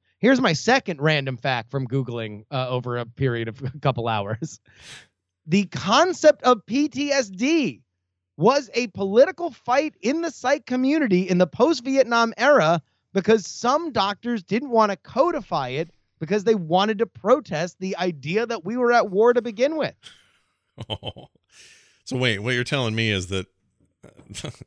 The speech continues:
Speaker 2: a lot of these arguments have come and gone. They're, they may take different forms and have different words, but really it's the same.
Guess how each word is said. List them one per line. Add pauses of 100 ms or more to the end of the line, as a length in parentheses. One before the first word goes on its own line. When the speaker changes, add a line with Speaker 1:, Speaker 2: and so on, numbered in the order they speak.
(540)
Speaker 2:
a
lot
of
these
arguments
have
come
and
gone.
They're,
they
may
take
different
forms
and
have
different
words,
but
really
it's
the
same.